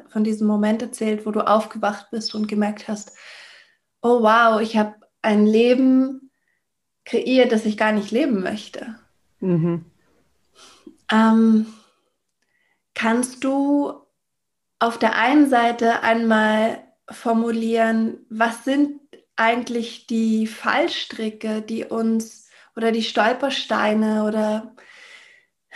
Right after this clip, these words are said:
Speaker 1: ja, die vielleicht auch inneren gedanklichen Limitierungen, die,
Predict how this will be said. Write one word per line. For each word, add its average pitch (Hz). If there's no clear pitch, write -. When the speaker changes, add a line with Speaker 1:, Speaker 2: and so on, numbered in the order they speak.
Speaker 1:
ja, 240
die 233
vielleicht 226
auch 220
inneren 240
gedanklichen 226
Limitierungen, 226
die, 214